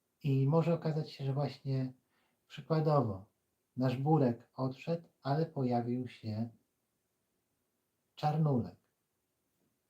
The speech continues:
który jest bardzo podobny w charakterze. I też w jakiś sposób będzie, że tak powiem, to rekompensata dla tych, którzy, no, cierpią po stracie, mocno cierpią po stracie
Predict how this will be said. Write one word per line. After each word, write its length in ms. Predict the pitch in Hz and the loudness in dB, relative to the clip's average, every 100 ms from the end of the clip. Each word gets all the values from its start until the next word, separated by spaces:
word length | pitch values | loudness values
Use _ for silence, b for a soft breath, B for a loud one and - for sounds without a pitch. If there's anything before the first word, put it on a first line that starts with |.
| _ _ | _ _
który 300 | _ - 160 | _ 0 2
jest 140 | 165 160 | 4 2
bardzo 340 | 160 180 180 | 2 2 0
podobny 600 | - 196 190 135 104 98 - _ | -4 -2 0 0 -2 -8 -14 _
w 40 | |
charakterze. 760 | - 131 127 - 120 110 101 - _ _ _ _ b b b | -2 0 0 -2 -4 -4 -6 -16 _ _ _ _ b b b
I 140 | 139 | -8
też 440 | - 160 208 - - _ _ _ 110 | 0 0 0 -4 -18 _ _ _ 0
w 40 | |
jakiś 380 | 127 - 185 - | 2 2 -2 -6
sposób 440 | - 123 113 131 | -4 -4 -4 -2
będzie, 460 | 113 117 117 123 127 _ - | 2 2 4 0 -2 _ -10
że 100 | 117 | -2
tak 200 | 127 - | -2 0
powiem, 340 | 123 120 117 | -2 0 -2
to 260 | 120 117 117 b b b | 0 -2 -4 b b b
rekompensata 880 | 123 123 131 127 127 - 131 - 104 | -2 0 0 0 -2 0 -2 -2 -6
dla 240 | 101 104 | -4 -6
tych, 260 | - 156 - | -6 -10 -10
którzy, 560 | - 123 110 113 110 110 _ _ _ - | -8 -4 -2 0 0 -4 _ _ _ -2
no, 280 | 123 120 - | 0 0 -2
cierpią 440 | - 143 143 120 | 0 0 2 -2
po 180 | 113 110 | -2 -6
stracie, 540 | - - 110 110 - 107 | -8 -6 -6 -6 -6 0
mocno 340 | 120 120 113 | 0 0 -4
cierpią 360 | 110 117 117 107 | -2 -4 -4 -6
po 140 | 107 | -8
stracie 580 | - 113 110 - 107 | -10 -4 -4 -4 -6